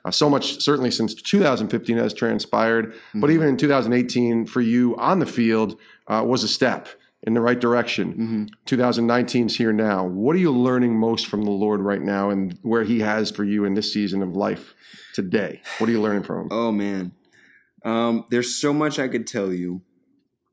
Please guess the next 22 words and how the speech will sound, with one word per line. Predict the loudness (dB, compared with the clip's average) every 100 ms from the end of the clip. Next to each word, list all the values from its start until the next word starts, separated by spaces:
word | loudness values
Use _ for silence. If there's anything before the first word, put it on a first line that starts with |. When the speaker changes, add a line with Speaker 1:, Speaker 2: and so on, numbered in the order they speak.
| _ _ _ -8
Speaker 2:
I | 0 2
am, | 2 2 2 0 -2
I | 0
am | 0 0 -2 -4 -10 -10
learning, | -2 0 2 2 0
I | -2
think, | -4 -8 -6
more | -2 0 0 0
and | -2
more, | -2 -2 -4 -6 -8 -12 _ _ _ _
um, | -12 -8 -6 -8 -10
how | -10 -8 -6 -4 -2 0
much | 0 0 -2 -4 -10 -12 -6
he | -4 -2
wants | -2 -6 -6 -10
us | -8 -8 -10 -14 -16
to | -12 -12
depend | -8 -10 -10 -10 -8 -6 -6
on | -6 -8 -8 -10
him | -10 -8 -8 -8 -12
Speaker 1:
Hmm. | -12 -12 -14 _ _ -8
Speaker 2:
and | -4 -2 -2 -4 -6